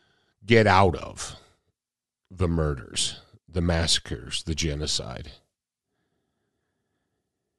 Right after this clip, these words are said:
And Mister Browning, he says,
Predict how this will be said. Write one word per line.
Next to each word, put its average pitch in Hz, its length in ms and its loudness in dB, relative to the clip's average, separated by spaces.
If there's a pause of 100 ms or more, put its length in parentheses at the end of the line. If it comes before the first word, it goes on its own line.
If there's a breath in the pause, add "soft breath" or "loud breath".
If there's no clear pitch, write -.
(1120)
And 110 280 4
Mister 143 260 6
Browning, 117 560 6 (640)
he 117 120 -2
says, 113 340 6